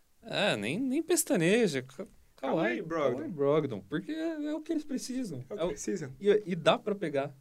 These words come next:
Speaker 1: essa questão.
Speaker 2: E dá pra pegar.
Speaker 1: Dá pra pegar.
Speaker 2: Exatamente com esse dinheiro, dá pra pegar.
Speaker 1: Dá pra pegar com essa grana.
Speaker 2: Trinta e quatro no Kawhi
Speaker 1: A
Speaker 2: e
Speaker 1: gente,
Speaker 2: vinte no Brogdon.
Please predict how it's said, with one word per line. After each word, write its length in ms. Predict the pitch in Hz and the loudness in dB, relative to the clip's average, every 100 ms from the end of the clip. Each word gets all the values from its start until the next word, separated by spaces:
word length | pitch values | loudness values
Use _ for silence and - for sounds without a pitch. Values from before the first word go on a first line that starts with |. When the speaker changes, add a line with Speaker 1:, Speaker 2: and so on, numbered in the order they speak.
| _ | _
Speaker 1:
essa 160 | 151 165 | -20 -14
questão. 200 | - 165 | -10 -2
Speaker 2:
E 40 | |
dá 120 | 165 | -2
pra 100 | 214 | -2
pegar. 300 | 208 180 117 - - _ - | -4 -4 -4 -6 -20 _ -16
Speaker 1:
Dá 120 | 123 | -16
pra 100 | - | -12
pegar. 360 | - 151 117 - - _ - _ - | -8 0 0 0 -14 _ -20 _ -8
Speaker 2:
Exatamente 480 | 120 175 247 208 208 | 0 2 4 2 2
com 80 | 202 | 0
esse 120 | 208 | 2
dinheiro, 260 | 160 147 - | -4 -4 -4
dá 220 | - 180 | -6 -6
pra 120 | - | -2
pegar. 280 | 208 110 101 - _ _ _ _ - | -4 -4 -8 -20 _ _ _ _ -6
Speaker 1:
Dá 140 | 123 | -4
pra 100 | 135 151 | -2 0
pegar 280 | 147 139 | 2 2
com 100 | 139 | 2
essa 180 | 131 - | -2 0
grana. 540 | 127 143 156 151 143 139 | 0 4 6 6 4 2
Speaker 2:
Trinta 200 | 247 226 | 2 2
e 40 | |
quatro 300 | 190 180 180 | 4 4 2
no 80 | 170 | -4
Kawhi 540 | 165 147 156 240 254 - - _ | 0 2 4 2 -4 -16 -20 _
Speaker 1:
A 120 | 113 | -8
Speaker 2:
e 20 | |
Speaker 1:
gente, 200 | 117 127 175 | -2 0 0
Speaker 2:
vinte 180 | 202 | 0
no 100 | 208 | -2
Brogdon. 340 | 147 120 113 | 0 0 -2